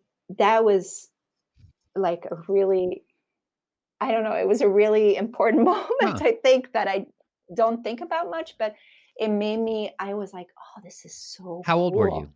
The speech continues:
Speaker 1: Like, I was, I was probably, like,
Speaker 2: Mm-hmm.
Speaker 1: five or something, you know, and I was like, "Wow, look at what you can do." And it's like, and it was, I just remember feeling like I was in this little bubble, you know,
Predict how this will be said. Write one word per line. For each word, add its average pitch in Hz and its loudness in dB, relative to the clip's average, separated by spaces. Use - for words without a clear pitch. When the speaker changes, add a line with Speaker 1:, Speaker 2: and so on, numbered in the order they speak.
Speaker 1:
Like, 170 -6
I 269 2
was, 247 2
I 247 6
was 311 0
probably, 208 0
like, - -6
Speaker 2:
Mm-hmm. - -20
Speaker 1:
five - -2
or - -8
something, - -12
you 185 -4
know, - -6
and 185 -4
I 190 -2
was 196 -6
like, 180 -8
"Wow, 190 -8
look 202 -6
at 262 -2
what 208 0
you 196 0
can 170 -8
do." 196 4
And 185 0
it's 202 0
like, 185 -2
and 208 0
it 208 0
was, 208 0
I 196 2
just 247 -4
remember 190 0
feeling 180 -2
like - -10
I - -6
was 165 -8
in 175 -8
this - -16
little - -6
bubble, - -4
you 170 -4
know, - -10